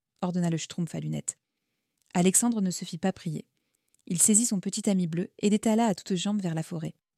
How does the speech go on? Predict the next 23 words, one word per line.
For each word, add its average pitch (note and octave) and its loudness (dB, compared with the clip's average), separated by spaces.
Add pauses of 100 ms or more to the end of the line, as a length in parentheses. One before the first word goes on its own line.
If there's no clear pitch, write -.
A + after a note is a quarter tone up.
le F#3 2
rire G#3 0
moqueur F#3+ 0
d'un E3 0
patracus - -6 (280)
résonnant G#3 6
derrière D#3 -2
eux. - -12 (600)
Tandis A3+ 2
qu'ils F#3 0
s'enfonçaient G3+ 0 (200)
dans E3+ -2
les D#3+ 0
bois, G#3+ -6 (400)
Alexandre G#3+ 4
réalisa G3 0
que G#3 -10
son F3 -4
impatience F3 0
habituelle F#3+ -2 (320)
avait F3+ 4
momentanément G#3+ 2
disparu, D#3+ -4